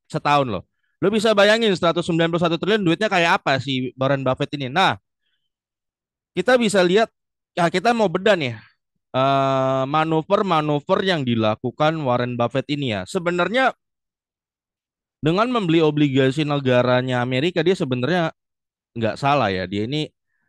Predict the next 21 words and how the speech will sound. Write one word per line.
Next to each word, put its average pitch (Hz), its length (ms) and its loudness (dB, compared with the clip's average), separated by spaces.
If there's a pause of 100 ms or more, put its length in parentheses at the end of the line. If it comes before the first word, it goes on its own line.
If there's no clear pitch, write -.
(300)
ini 147 160 -2
adalah 139 360 0
ajaran 120 440 -2
dari 117 240 0
gurunya. 120 440 -2 (1400)
Gurunya 110 360 0
Warren 110 320 0
Buffett, 120 320 0
yaitu 127 440 0
Benjamin 104 520 -4
Graham 101 400 -6
ya. - 80 -20 (880)
Benjamin 156 320 0
Graham 180 320 0
di 170 80 0
buku 143 240 -2
Intelligent 147 480 -2
Investor 151 480 -2
tuh 220 160 0
selalu 170 560 2
ngajarin 143 480 2